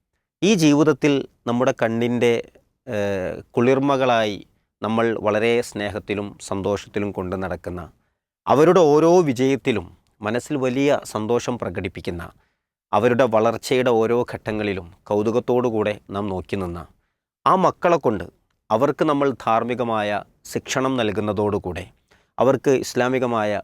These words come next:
വിജ്ഞാനങ്ങൾ നൽകുന്നതോടുകൂടെ, വിശുദ്ധ ഖുർആൻ പഠിപ്പിക്കുന്നതോടുകൂടെ, സംസ്കാര സമ്പന്നരായി അവരെ നാം വളർത്തുമ്പോൾ, അതിൻ്റെ ഫലമായി ഈ ലോകത്തു മാത്രമല്ല, നാളെയുടെ ലോകത്ത് വലിയ നേട്ടങ്ങൾ നമുക്ക്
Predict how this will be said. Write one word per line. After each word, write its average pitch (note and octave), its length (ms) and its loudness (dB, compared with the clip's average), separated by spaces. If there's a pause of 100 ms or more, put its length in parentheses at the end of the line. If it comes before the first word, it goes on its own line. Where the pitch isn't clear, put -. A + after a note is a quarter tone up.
വിജ്ഞാനങ്ങൾ C3 640 -2
നൽകുന്നതോടുകൂടെ, G2 880 -6
വിശുദ്ധ G2+ 320 -4
ഖുർആൻ G2+ 340 -2
പഠിപ്പിക്കുന്നതോടുകൂടെ, F2+ 1120 -6 (400)
സംസ്കാര D#3 640 0
സമ്പന്നരായി B2 920 -4
അവരെ A2+ 220 -4
നാം A2+ 220 -2
വളർത്തുമ്പോൾ, G#2+ 640 0 (540)
അതിൻ്റെ F3+ 380 4 (100)
ഫലമായി C3 560 0 (380)
ഈ C3 180 -2
ലോകത്തു C#3 440 2
മാത്രമല്ല, G#2 580 -4 (720)
നാളെയുടെ A#2+ 440 0
ലോകത്ത് A2 400 0 (120)
വലിയ G2+ 340 -2
നേട്ടങ്ങൾ A#2 520 -2
നമുക്ക് G2 320 -6